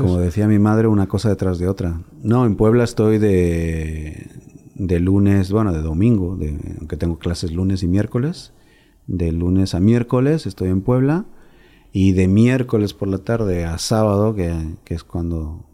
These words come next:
acaban las tareas del doctorado, pues estoy en Popotla, ¿no? En, en, en el antiguo colegio militar. Y luego, pues, los seminarios, pues, em,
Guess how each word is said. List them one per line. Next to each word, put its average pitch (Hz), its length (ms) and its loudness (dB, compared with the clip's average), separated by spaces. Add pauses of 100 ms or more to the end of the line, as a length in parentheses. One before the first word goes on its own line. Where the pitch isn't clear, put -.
acaban 87 400 -4
las 82 180 -4
tareas 82 360 -4
del 82 160 -4
doctorado, 92 800 -4 (380)
pues 82 260 -4
estoy 80 880 -4
en 80 100 -8
Popotla, 95 480 -4
¿no? 127 260 -2
En, 82 300 -4
en, 82 340 -8
en 80 180 -4
el 80 80 -2
antiguo 85 760 -4
colegio 87 280 -2
militar. 87 380 0 (540)
Y 82 100 -4
luego, 87 400 0
pues, 78 800 -4
los 80 180 -6
seminarios, 90 800 0
pues, 73 440 -8
em, 76 400 -6